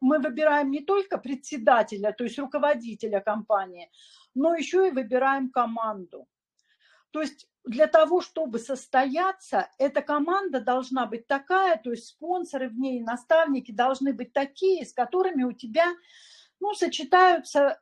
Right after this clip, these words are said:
все твои, в общем-то, представления о жизни и ведении бизнеса. Вот здесь я еще раз убедилась в том, что я нахожусь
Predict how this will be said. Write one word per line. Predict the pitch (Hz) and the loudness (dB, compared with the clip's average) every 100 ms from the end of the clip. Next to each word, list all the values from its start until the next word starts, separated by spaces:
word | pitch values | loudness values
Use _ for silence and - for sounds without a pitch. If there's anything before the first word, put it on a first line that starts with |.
| _ | _
все | - - 349 392 | -16 0 2 2
твои, | - 240 269 320 285 | 0 0 0 -4 -6
в | 262 | -6
общем-то, | 294 277 254 | -6 -6 -6
представления | 247 254 254 - 247 262 311 277 254 | -6 -8 -4 4 4 4 0 2 4
о | 233 | 2
жизни | 240 349 302 247 | 2 -2 0 -4
и | 202 | -4
ведении | 214 190 269 262 240 | -6 -2 2 2 0
бизнеса. | 190 240 196 - - - 165 | 0 -4 -4 -10 -12 -10 -10
Вот | 190 262 | -2 -2
здесь | 240 240 370 392 302 | 0 4 4 4 4
я | 294 | 2
еще | 277 - 330 | 2 -4 0
раз | 277 220 | 0 0
убедилась | 269 220 240 320 285 - | -4 -6 -6 -6 -6 -8
в | - - | -8 2
том, | 370 403 | 2 2
что | - 254 | -2 -2
я | 269 | 0
нахожусь | 277 254 269 254 254 | 0 2 2 2 -6